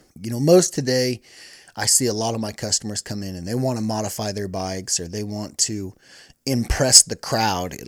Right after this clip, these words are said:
all these big rallies that they go to and all these big events that they go to. They want to be the guy that's seen. They want to be the guy that is, "Hey, look at this and look at me and look at what I've got."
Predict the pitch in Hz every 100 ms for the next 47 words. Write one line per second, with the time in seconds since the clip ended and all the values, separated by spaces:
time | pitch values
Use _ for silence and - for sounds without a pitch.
0 | - 117 110 104 101 104 95 85 101 107
1 | 101 92 - 73 78 76 67 69 - 64
2 | 73 90 104 113 104 107 101 95 117 117
3 | - - 87 85 78 - 80 95 113 120
4 | 110 110 104 107 104 101 95 - - 127
5 | 101 85 71 - _ - _ 101 107 117
6 | 107 113 107 107 107 107 104 104 101 98
7 | 113 110 98 107 101 104 101 98 95 -
8 | - 98 98 95 101 - 95 90 87 -
9 | 92 82